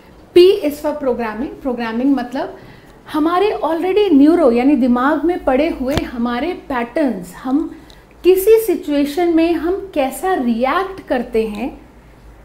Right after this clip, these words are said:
वो सारी चीज़ें programming के under आती हैं। For example, सामने चोर आ जाएं तो क्या आप डर के भागेंगे या, अ, उनका लड़ाई करके मुकाबला करेंगे?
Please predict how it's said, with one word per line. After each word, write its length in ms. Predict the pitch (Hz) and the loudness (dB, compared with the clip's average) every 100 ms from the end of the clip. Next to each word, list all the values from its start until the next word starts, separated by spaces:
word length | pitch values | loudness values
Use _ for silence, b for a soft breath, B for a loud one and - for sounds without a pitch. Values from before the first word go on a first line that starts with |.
| B - _ _ - | B -20 _ _ -14
वो 240 | 220 311 392 | -4 0 0
सारी 340 | 381 294 262 | 0 -2 -4
चीज़ें 380 | 262 233 208 269 | -4 -6 -6 -8
programming 760 | - - 269 226 220 202 208 | -10 -6 -4 -4 -6 -8 -12
के 160 | 214 349 | -12 -12
under 420 | 381 233 208 226 | -8 -8 -6 -4
आती 240 | 202 175 196 | -6 -8 -12
हैं। 260 | 190 214 | -14 -12
For 120 | 240 226 | -6 -6
example, 500 | 220 226 214 370 427 | -6 -8 -10 -8 -6
सामने 420 | 277 240 240 277 285 - | -4 -2 0 0 -4 -6
चोर 280 | 349 392 381 | 0 2 2
आ 160 | 247 | 0
जाएं 320 | 190 208 220 311 B B B B - | -4 -10 -8 -10 B B B B -4
तो 260 | 381 392 - | -2 -2 -4
क्या 120 | 320 330 | -2 -2
आप 500 | - 311 339 285 190 | -2 -2 -2 -4 -4
डर 160 | 247 | -4
के 160 | 262 339 | -2 -4
भागेंगे 720 | 233 220 220 294 330 403 453 - - 226 | -4 -4 -2 0 0 0 -6 -12 -14 -4
या, 400 | 254 240 277 - B B B B - | 0 0 -4 -8 B B B B -2
अ, 300 | 262 269 - | 2 2 2
उनका 440 | 294 294 330 453 - - 233 | 2 4 2 0 -6 -10 0
लड़ाई 300 | 247 285 330 | 2 2 0
करके 300 | 277 240 349 | -4 -2 -2
मुकाबला 460 | 381 370 320 294 | 0 2 0 0
करेंगे? 460 | 240 190 175 165 165 | -4 -8 -10 -12 -14